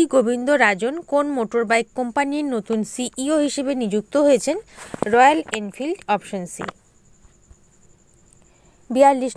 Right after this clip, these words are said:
নম্বর, টু থাউজেন্ড টোয়েন্টি টু ওয়াঙ্গারি মাথাই ফরেস্ট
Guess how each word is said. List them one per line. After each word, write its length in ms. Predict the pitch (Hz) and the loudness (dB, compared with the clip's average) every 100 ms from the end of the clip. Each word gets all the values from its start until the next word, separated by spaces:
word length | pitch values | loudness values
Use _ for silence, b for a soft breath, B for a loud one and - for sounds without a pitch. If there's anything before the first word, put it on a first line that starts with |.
| 247 | -2
নম্বর, 240 | 240 320 370 | 0 0 0
টু 60 | 294 | -2
থাউজেন্ড 420 | - 330 330 359 302 | 2 2 4 0 0
টোয়েন্টি 280 | 294 220 226 | 0 -2 -4
টু 80 | 330 359 | 2 4
ওয়াঙ্গারি 480 | 277 240 277 320 311 320 | 6 4 2 0 2 0
মাথাই 440 | 254 208 254 262 | 0 0 0 0
ফরেস্ট 480 | 233 - 269 311 - | 0 2 2 2 -4